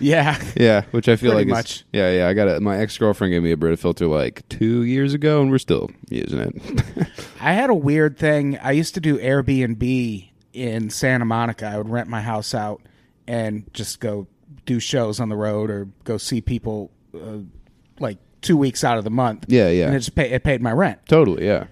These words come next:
Speaker 1: And I had this, the last person who stayed there, it was this old dude, probably in his seventies or eighties. And the first night he's there,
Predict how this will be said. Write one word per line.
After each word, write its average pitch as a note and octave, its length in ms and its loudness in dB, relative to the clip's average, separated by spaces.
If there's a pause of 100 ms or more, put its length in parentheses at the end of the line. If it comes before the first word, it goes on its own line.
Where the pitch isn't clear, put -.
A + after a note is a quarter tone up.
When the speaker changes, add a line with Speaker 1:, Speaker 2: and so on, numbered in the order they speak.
(460)
Speaker 1:
And D3+ 520 2 (200)
I D#3+ 140 0
had G#3 180 -2
this, F#3 160 -4
the C3+ 280 -4
last D3+ 400 -2 (200)
person F3 400 0
who D3 100 0
stayed C#3 340 0
there, C3 140 2
it - 40 -2
was A2+ 100 -6
this A2 140 -8
old D#3 400 2
dude, B2+ 400 2
probably C3+ 320 0
in B2+ 60 2
his A2 120 -4
seventies C#3 500 -2
or A2 120 0
eighties. A#2 480 -2 (460)
And D3 160 2
the C3+ 40 -2
first G3+ 360 0
night G3+ 200 2
he's B2+ 200 0
there, C#3 440 2